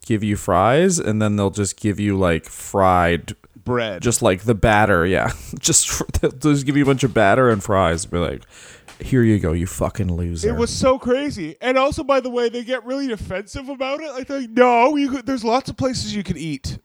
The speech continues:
Speaker 2: now." And I'm like, "Yeah, now." I'm talking eight years ago, before you guys realized, "Oh, we need to do something about our crippling heart problems."
Speaker 1: Yeah, and shart problems.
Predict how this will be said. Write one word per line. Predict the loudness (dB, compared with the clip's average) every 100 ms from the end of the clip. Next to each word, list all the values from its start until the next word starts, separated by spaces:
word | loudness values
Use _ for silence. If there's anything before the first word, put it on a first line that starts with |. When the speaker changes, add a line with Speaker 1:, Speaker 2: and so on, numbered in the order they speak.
| _
Speaker 2:
now." | -2 0 2 0
And | -2
I'm | -2
like, | -2
"Yeah, | -2 0 0
now." | 0 0 0 -2 -8 -14 _ _ _ _ -6
I'm | -4
talking | 2 2 2 -10 -6
eight | -2 -2 -2
years | -2 -2 -4
ago, | -4 -4 -4 -10 -14 _ _ -12
before | -2 -2 2 2
you | 4
guys | 4 2 2
realized, | -2 -2 0 -2 -4 -8 -8
"Oh, | -6
we | -6
need | -8
to | -12
do | -14
something | -10 -10 -10
about | -6 -4
our | -2 -4
crippling | -6 0 0 2 0
heart | 0 2 2 2
problems." | 2 2 0 -6 -10 -14 -18 _ _ _ _ _ -20 -20 -10
Speaker 1:
Yeah, | 0 2 2 -2 _ -2
and | 0 2
shart | 2 2 2 2
problems. | 2 4 2 0 0 -4